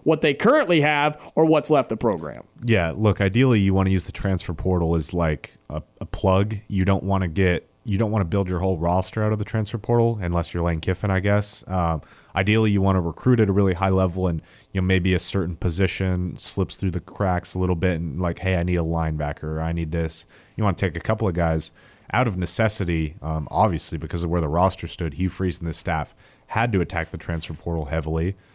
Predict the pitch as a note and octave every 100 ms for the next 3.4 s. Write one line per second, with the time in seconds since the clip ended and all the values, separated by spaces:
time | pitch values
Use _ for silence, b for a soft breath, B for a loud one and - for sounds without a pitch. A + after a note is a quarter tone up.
0 | b F2 E2 G2 A#2+ G2 F2+ F2 F2+ F2+
1 | F#2 F#2 F2 F#2+ F2+ F2 E2+ F2 G#2+ F#2
2 | E2 - b b b b F2+ F2+ E2+ F2+
3 | F2 E2+ F2 -